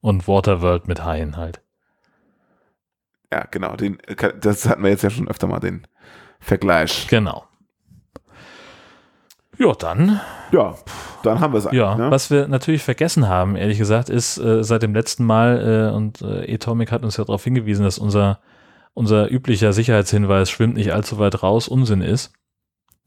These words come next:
Speaker 1: äh, weil Haie sich ja auch im knietiefen Wasser fortbewegen können. Wir haben noch gar nichts Neues uns ausfallen, äh, ein-, einfallen lassen.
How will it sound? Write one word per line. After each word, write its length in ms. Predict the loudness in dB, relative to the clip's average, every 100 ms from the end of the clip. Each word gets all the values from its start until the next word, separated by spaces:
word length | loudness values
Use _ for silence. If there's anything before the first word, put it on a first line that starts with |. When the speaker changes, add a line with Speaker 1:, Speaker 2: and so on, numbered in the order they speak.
| _ _
Speaker 1:
äh, 160 | -2 0
weil 260 | 2 2 4
Haie 220 | 4 4
sich 160 | 2 0
ja 100 | 0
auch 160 | 0
im 120 | -2 -2
knietiefen 540 | -2 0 0 -2 0
Wasser 300 | 0 2 0
fortbewegen 640 | 0 -4 -2 -4 -2 -2
können. 320 | -2 0 -2 _ _ -20 -20 -12
Wir 100 | -2
haben 80 | 2
noch 140 | 2 2
gar 140 | 2
nichts 240 | 0 0
Neues 320 | 2 2 0 -4
uns 120 | -8
ausfallen, 500 | -10 -8 -6 -6 -6
äh, 80 | -6
ein-, 240 | -6 -6
einfallen 400 | -6 -6 -6 -6
lassen. 300 | -8 -8